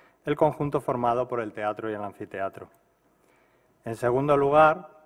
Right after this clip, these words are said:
aúna desde su comienzo una serie de intervenciones que, con la arqueología como base,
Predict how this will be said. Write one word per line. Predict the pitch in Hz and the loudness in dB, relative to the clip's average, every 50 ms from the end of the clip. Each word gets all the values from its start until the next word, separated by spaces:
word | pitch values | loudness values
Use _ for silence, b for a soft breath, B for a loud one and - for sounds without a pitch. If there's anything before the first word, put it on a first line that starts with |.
| _ _ _ _ - | _ _ _ _ 0
aúna | 113 117 127 135 143 139 131 139 143 | 4 4 4 4 4 4 4 4 4
desde | 123 117 117 113 120 107 | 2 0 -2 0 -2 -4
su | - - 123 | -4 -4 -4
comienzo | - 151 147 139 123 123 123 120 - 135 131 131 | -2 0 0 0 0 -2 -2 -2 -2 -2 -2 -2
una | - 143 151 151 | 0 0 -2 0
serie | 139 - 151 147 139 | 0 0 0 2 2
de | 131 | 0
intervenciones | 120 113 117 110 107 107 104 101 - - 131 135 131 123 127 131 - - | 0 -2 -2 -2 -2 -2 -6 -6 -4 -4 -2 -2 -2 -4 -6 -8 -10 -14
que, | - - 110 | -14 -14 -8
con | - 113 104 | -6 -6 -4
la | 104 104 | -4 -4
arqueología | - - 110 101 101 101 - - 135 135 131 | -6 -6 -6 -6 -6 -6 -4 -2 0 0 0
como | - 127 127 139 127 | 0 -2 -4 -4 -2
base, | 110 101 - - - 117 117 127 | 0 -2 -2 -4 -6 -14 -14 -14